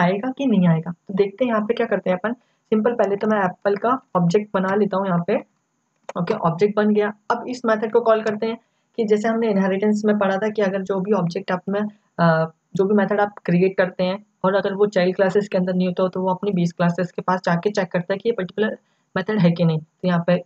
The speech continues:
ए डॉट, यहाँ पे आएगा check refineness, और यहाँ पे देखिए कि मेरे पास में output क्या आ रहा है,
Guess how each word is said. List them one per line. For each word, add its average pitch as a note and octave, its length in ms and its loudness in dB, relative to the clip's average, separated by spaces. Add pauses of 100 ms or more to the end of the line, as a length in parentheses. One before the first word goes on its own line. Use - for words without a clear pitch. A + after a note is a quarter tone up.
ए A3+ 140 4
डॉट, E3+ 420 0 (480)
यहाँ E3+ 120 2
पे E3+ 120 -4
आएगा E3 220 2
check A#3+ 480 -2 (320)
refineness, G#3 520 0 (220)
और F#3+ 120 -2
यहाँ F#3 180 2
पे A3 140 2
देखिए A3 360 2 (140)
कि A3+ 80 -2
मेरे F#3+ 180 0
पास F#3 280 -2
में A3+ 80 -2
output F#3 360 0
क्या G#3+ 140 0
आ F#3+ 40 0
रहा G3 140 -2
है, C4 120 -4